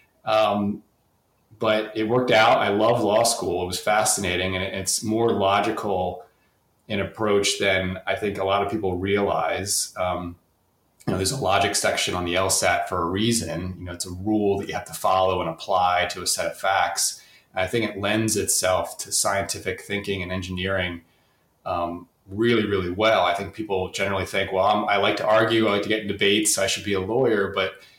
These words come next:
you have to have a logical argument to win, win a debate.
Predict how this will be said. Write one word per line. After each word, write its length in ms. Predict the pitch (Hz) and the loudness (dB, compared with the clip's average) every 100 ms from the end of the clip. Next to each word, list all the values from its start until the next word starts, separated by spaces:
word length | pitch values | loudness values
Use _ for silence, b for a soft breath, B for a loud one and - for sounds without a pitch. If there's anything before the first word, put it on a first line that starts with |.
| b b b - | b b b -14
you 160 | 104 101 | -4 0
have 200 | 127 127 | 0 2
to 60 | |
have 100 | 113 | 2
a 40 | 101 | 4
logical 460 | 107 117 117 107 | 4 4 2 2
argument 580 | 101 120 123 110 101 - | 4 4 2 0 -4 -6
to 80 | 107 | -4
win, 420 | 104 101 98 95 | 0 0 -2 -6
win 160 | 107 104 | -4 -4
a 80 | 90 | -4
debate. 460 | 92 95 95 92 | -2 0 -2 -6